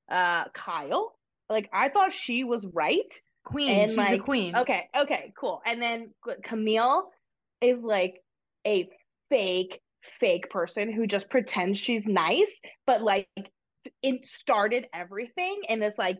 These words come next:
Speaker 1: passive aggressive backwards way. And then she was all, like, crying victim, like, "You guys started it," but she was the one who was doing that.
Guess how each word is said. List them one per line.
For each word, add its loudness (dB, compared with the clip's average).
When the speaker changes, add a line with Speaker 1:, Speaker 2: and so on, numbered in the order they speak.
Speaker 1:
passive -2
aggressive -4
backwards -2
way. 2
And 0
then -6
she -6
was 0
all, 4
like, 2
crying -4
victim, -4
like, 0
"You 4
guys 0
started 2
it," -2
but -8
she -8
was 0
the 0
one -4
who -4
was -8
doing -2
that. -12